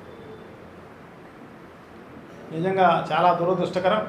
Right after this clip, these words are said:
So, ఈ ప్రభుత్వం వచ్చిన తర్వాత చేసిన మేళ్ళు ఈ ప్రజలకు లేదు, కానీ ఈ,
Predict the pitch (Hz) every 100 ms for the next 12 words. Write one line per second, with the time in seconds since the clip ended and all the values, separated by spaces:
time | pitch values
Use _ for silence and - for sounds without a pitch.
0 | - - - - - - - - - -
1 | - - - - - - - - - 175
2 | 180 180 175 170 170 208 202 202 185 190
3 | 190 185 185 185 185 165 156 - - -
4 | - - - - - - - - - -
5 | - 214 208 214 196 180 220 233 214 180
6 | 170 180 196 160 175 190 185 220 - -
7 | - - - - - - - - - -
8 | - - - - - - - - - -
9 | - - - - - - - - - -
10 | - - - - - - 190